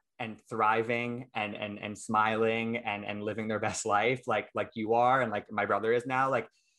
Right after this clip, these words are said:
it just, it's, it's special. And I think that t-, for you to be so fearless and, and just so, like, living your life so openly, I think it's really inspiring. And I think,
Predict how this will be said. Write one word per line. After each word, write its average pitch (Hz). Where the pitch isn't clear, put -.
it 143
just, 175
it's, -
it's -
special. 160
And 107
I 110
think 120
that 120
t-, -
for 131
you 123
to 139
be 127
so 120
fearless 120
and, 107
and 110
just 110
so, 120
like, 113
living 113
your 117
life 104
so 104
openly, 120
I 107
think 110
it's 113
really 104
inspiring. 98
And 107
I 101
think, 101